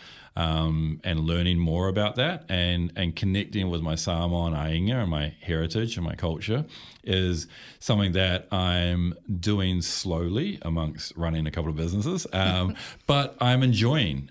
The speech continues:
Um, I'm hoping to take my family there next year for a month or so, and then in the next few years spend,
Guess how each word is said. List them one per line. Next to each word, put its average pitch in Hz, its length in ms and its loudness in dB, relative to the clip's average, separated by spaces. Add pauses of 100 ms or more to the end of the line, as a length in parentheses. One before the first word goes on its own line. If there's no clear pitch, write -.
(100)
Um, 95 580 2
I'm 95 200 2
hoping 95 380 2
to 90 80 -4
take 87 680 0
my 85 600 0
family 92 580 0
there 98 240 0
next 107 400 -2
year 147 260 0
for - 180 -4
a 107 60 -2
month 123 260 -2
or 139 80 -4
so, 156 280 -2
and 208 240 -4
then 110 260 0 (500)
in - 60 -6
the 117 60 2
next 101 240 2
few 107 180 2
years 107 460 2
spend, 95 480 2